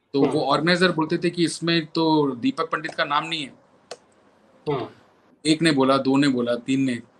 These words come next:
Speaker 1: चौथे ने किसी ने बोला, उसका दिन खराब होगा उस दिन, बोला, "तुमको दीपक पंडित का शो करना है, मेरा करना है?" अच्छा, मेरे को खुद बताते भी थे फ़ोन करके, तो बोला, "नहीं, नहीं सर, आपका ही श-, वो concert तो आपका है, लेकिन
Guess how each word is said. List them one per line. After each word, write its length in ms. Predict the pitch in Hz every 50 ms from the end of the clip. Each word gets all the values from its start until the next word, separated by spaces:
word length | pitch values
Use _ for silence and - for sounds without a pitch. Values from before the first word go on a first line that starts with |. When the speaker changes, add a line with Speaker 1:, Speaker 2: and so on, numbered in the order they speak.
| _ - - -
Speaker 1:
चौथे 300 | 156 151 156 156 180 180
ने 100 | 180 180
किसी 240 | - 175 - 180
ने 80 | 185 185
बोला, 340 | 175 160 170 180 180 170 165
उसका 340 | 147 - - - 156 147 143
दिन 220 | 127 131 156 160
खराब 260 | 139 147 151 170 175
होगा 180 | 170 156 143 139
उस 120 | 131 120
दिन, 160 | 120 120 110 - - - _ _ _ _ _ _ _ _ _
बोला, 140 | 120 139 156
"तुमको 240 | 156 165 160 160 170
दीपक 300 | 147 151 151 165 175 -
पंडित 200 | 180 175 175 170
का 80 | 180 170
शो 160 | - 170 160
करना 200 | - 165 165 180
है, 120 | 185 165
मेरा 200 | 143 135 131 127
करना 200 | 127 120 117 110
है?" 60 | 104 - _ _ _ _ _ _ _ _ _ _ _ _ _ _ -
अच्छा, 180 | 139 - 202
मेरे 140 | 190 196 202
को 80 | 220 220
खुद 160 | 220 220 180
बताते 300 | 180 175 202 202 208 220
भी 100 | 214 214
थे 80 | 180
फ़ोन 220 | 165 - 143 135 123
करके, 240 | 117 117 110 113 107 - _ _ _ _ _ _ _ _ _ _ _ _ _ - - - _ _ _ _ _ - - - - - - - _ _ _ _ _
तो 60 | 156 147
बोला, 160 | 151 165 160
"नहीं, 180 | 147 156 180
नहीं 120 | 208 214 180
सर, 300 | - - 202 196 - - -
आपका 360 | - 110 113 - - 175 190
ही 260 | 202 202 185 151 131
श-, 140 | - - - 139
वो 160 | 120 120 117
concert 420 | 117 - 113 113 107 - 147 143
तो 80 | - 151
आपका 220 | 131 - - 175
है, 100 | 170 160
लेकिन 280 | 160 156 - 190 185